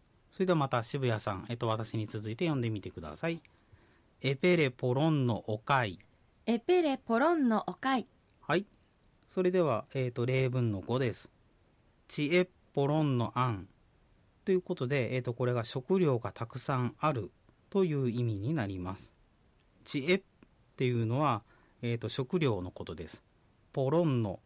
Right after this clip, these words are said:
Speaker 1: が、えっと、先ほど言った通り、たくさんという意味です。で、アンはいるとかあるという意味です。で、えっと、チエポロンのアンで食料がたくさんある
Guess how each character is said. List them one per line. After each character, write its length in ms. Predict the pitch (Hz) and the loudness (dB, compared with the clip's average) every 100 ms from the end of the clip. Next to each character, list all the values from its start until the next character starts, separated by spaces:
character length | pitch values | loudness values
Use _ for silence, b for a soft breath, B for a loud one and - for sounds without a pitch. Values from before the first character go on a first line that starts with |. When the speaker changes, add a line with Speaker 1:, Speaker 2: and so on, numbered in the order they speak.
| _ - | _ -2
Speaker 1:
が、 240 | 160 107 - | 0 0 -6
え 140 | 131 123 | -6 -2
っ 20 | |
と、 100 | 117 | -2
先 240 | - 131 | -4 -2
ほ 120 | 127 113 | 0 0
ど 80 | |
言 100 | 110 | -2
っ 20 | - | -2
た 120 | 120 | -2
通 100 | 165 | -2
り、 80 | 117 | -4
た 180 | - | -6
く 160 | 113 120 | -6 -6
さ 200 | - 110 | -2 -2
ん 200 | 143 220 - - | -2 -4 -10 -6
と 120 | 120 | -4
い 140 | 104 92 | -2 -4
う 20 | |
意 80 | 90 | -6
味 100 | 87 | -10
で 120 | 80 | -14
す。 140 | - _ _ b b b b - | -18 _ _ b b b b -4
で、 180 | 170 _ - | -4 _ -2
ア 140 | 143 | 0
ン 200 | 104 92 - _ _ _ - | -2 -6 -16 _ _ _ -4
は 180 | 190 - - | -4 -4 -8
い 120 | 127 | -4
る 200 | 135 143 | -4 -6
と 120 | 117 | -6
か 160 | 110 104 | -6 -4
あ 80 | 110 | -6
る 180 | 85 - - | -8 -10 -2
と 80 | |
い 80 | 196 | 0
う 20 | 123 | 0
意 40 | |
味 120 | 101 | -4
で 80 | 92 | -8
す。 100 | - _ _ _ _ - | -14 _ _ _ _ -6
で、 140 | 202 170 | -2 -2
え 20 | |
っ 20 | |
と、 260 | 160 127 117 | -2 -4 -4
チ 260 | - 143 131 | -4 -2 -2
エ 120 | 120 _ _ | -2 _ _
ポ 140 | 127 120 | -2 0
ロ 140 | 123 | 2
ン 140 | 120 107 | 2 0
の 180 | 110 | -2
ア 80 | 131 | -2
ン 180 | 95 92 | -4 -2
で 160 | 196 175 | -4 -2
食 280 | 143 - | -8 -4
料 140 | 120 127 | -2 -2
が 120 | 165 | -2
た 140 | 123 | -4
く 120 | - - | -8 -4
さ 140 | 113 | -4
ん 160 | 104 95 | -4 -4
あ 80 | |
る 140 | 135 | -4